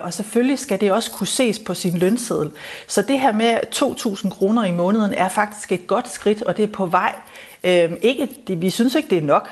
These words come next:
men det er, øh, på vej, øh, til det, øh, som vi mener er rigtigt, hvis vi tænker på, på, på det uddannelsesniveau, vi har, på det ansvar,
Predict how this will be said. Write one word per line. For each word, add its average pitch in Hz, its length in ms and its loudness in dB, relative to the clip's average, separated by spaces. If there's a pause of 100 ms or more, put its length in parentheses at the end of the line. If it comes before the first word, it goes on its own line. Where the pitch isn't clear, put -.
(120)
men 196 220 0
det 196 160 4
er, 226 260 2
øh, 175 220 2
på 175 200 -4
vej, 190 340 2
øh, 160 200 -2
til 180 220 -4
det, 214 220 2 (420)
øh, 180 220 2
som 185 220 0
vi 220 100 4
mener 220 340 2
er 165 280 2
rigtigt, 185 360 -2
hvis 170 220 -4
vi - 40 -4
tænker 202 360 -2
på, 165 500 2
på, 156 340 2
på - 80 -6
det 185 100 2
uddannelsesniveau, 175 1200 0
vi 180 120 -4
har, - 380 0
på 180 80 -4
det 185 220 0 (300)
ansvar, 180 640 -2